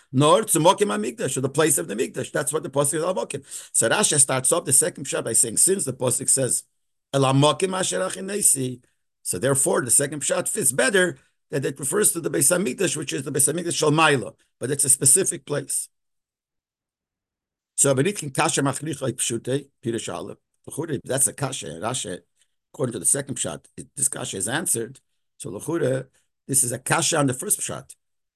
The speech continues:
According to the first pshat, that it does mean that it's Israel. So why Taka does it say, "Lamokim Nada La'oretz"? So, L'chura, this should be a Hechrech, something that could prove the first pshat wrong.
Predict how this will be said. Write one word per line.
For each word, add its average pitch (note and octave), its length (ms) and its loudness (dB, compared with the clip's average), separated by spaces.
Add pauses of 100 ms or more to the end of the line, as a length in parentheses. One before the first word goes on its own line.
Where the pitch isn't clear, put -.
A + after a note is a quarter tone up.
(420)
According F#3 220 2
to - 60 -4
the C#3 40 -6
first C#3 260 2
pshat, C3 160 -2
that B2 120 -2
it A#2+ 100 -4
does C3 180 0
mean F3+ 120 -6
that F3+ 100 -4
it's F3 100 -8
Israel. D#3 640 0 (220)
So - 120 -4
why D3+ 140 4
Taka C#3 340 0
does C3 220 0
it C3 100 -6
say, C#3 120 0
"Lamokim B2 420 -4
Nada A#2 240 -2
La'oretz"? A2+ 560 -4 (400)
So, - 160 0
L'chura, F3+ 400 4
this F3 140 0
should C#3+ 180 -4
be E3+ 260 -2
a C3+ 160 2
Hechrech, C#3+ 520 0 (320)
something F#3+ 320 0
that D#3+ 180 0
could D#3 220 -8
prove F#3+ 500 4 (500)
the D3 80 -2
first A3+ 280 2
pshat F3 280 2
wrong. A3 400 0